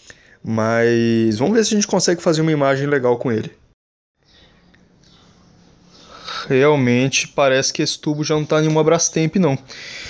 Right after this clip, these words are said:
Porque, ó, aqui são os, os comandos de polarização dos canhões, né? Aqui a gente tem a polarização do vermelho, polarização do verde e polarização do azul.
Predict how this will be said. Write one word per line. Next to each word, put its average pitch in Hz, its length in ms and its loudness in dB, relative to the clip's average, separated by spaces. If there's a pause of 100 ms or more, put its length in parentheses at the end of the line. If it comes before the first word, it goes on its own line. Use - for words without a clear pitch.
(220)
Porque, - 160 -4
ó, 120 100 4
aqui 117 180 -4
são 135 580 0
os, - 440 -6 (160)
os - 180 -6
comandos 117 360 2
de 113 80 -2
polarização 120 720 0
dos 113 100 -4
canhões, 147 520 0
né? 185 180 0 (600)
Aqui - 160 -8
a 120 40 0
gente 120 220 0
tem 127 80 0
a - 40 -2
polarização 123 600 2
do 117 80 0
vermelho, 170 560 2 (320)
polarização 117 560 -2
do 117 80 -2
verde 190 440 2 (120)
e - 180 -20
polarização 135 640 0
do 139 80 2
azul. 113 340 0